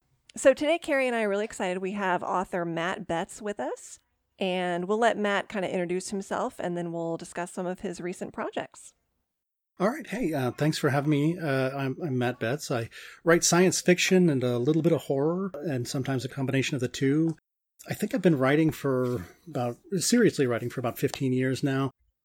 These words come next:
Speaker 2: I've got somewhere around seven or eight books coming out, are already out, and another one coming out this summer,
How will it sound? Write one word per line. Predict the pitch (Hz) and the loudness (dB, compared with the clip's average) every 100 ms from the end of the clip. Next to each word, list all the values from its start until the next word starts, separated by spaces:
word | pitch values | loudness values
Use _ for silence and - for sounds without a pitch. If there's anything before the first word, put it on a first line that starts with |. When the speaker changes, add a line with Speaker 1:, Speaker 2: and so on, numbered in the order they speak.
| _ | _
Speaker 2:
I've | 117 | -4
got | 135 120 - - - | 0 0 -2 -12 -12
somewhere | - 165 143 | -6 -2 0
around | 127 | -2
seven | - 139 135 | -2 -2 0
or | 131 | 0
eight | 123 | -2
books | - 120 - - | -2 -2 -2 -6
coming | - 143 127 | -4 0 0
out, | 123 139 | 0 0
are | 147 151 143 | 0 4 6
already | 151 143 | 6 6
out, | 131 143 | 4 2
and | 143 | 0
another | 123 127 | -2 -2
one | 123 123 | -2 -4
coming | - 139 | -2 -2
out | 131 123 | -2 -4
this | - | -6
summer, | - 151 139 139 | -6 -4 -2 -4